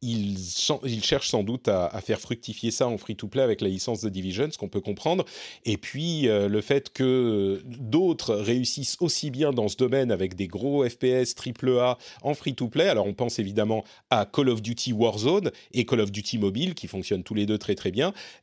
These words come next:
Et on peut penser aussi à E A, qui avec Apex Legends a généré un milliard de revenus.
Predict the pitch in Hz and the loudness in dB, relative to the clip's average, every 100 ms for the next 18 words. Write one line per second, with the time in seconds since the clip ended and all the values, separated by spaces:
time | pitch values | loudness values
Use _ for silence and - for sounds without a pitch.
0 | - 175 254 - _ 151 123 147 139 127 | 2 2 2 -6 _ -4 0 0 2 0
1 | - 117 95 - 185 196 147 - 135 120 | 0 0 0 -2 -2 2 2 0 2 4
2 | 131 202 - - - 160 156 165 156 - | 4 2 -6 -14 0 2 4 2 2 0
3 | 165 175 - 135 104 123 190 220 139 - | 2 0 0 0 2 2 2 0 -6 -14
4 | - _ 170 160 131 156 151 147 139 - | -20 _ 4 4 2 2 2 2 0 0
5 | 190 226 196 202 196 185 185 180 170 120 | 0 2 2 0 0 2 2 4 2 0
6 | 95 _ 107 120 120 107 131 226 | -4 _ 0 4 4 2 0 -2